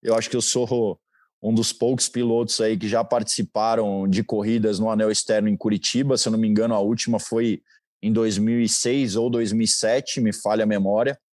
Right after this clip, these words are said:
É, não são tão, tantos pilotos assim do grid atualmente que participavam de corridas nessa época.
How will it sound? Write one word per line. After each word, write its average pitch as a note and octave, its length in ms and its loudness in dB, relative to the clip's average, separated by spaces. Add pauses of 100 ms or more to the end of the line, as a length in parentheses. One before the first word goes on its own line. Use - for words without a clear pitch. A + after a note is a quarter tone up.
É, G#2 640 2
não A2 200 -2
são A#2+ 260 0
tão, A#2+ 320 0 (140)
tantos B2 240 0
pilotos A#2 340 0
assim A#2 260 0
do A2+ 120 2
grid A2 500 0 (240)
atualmente A#2 720 0
que A#2 80 -2
participavam A#2 840 0
de G#2 120 -2
corridas A2+ 440 0
nessa G#2+ 360 2
época. B2+ 440 0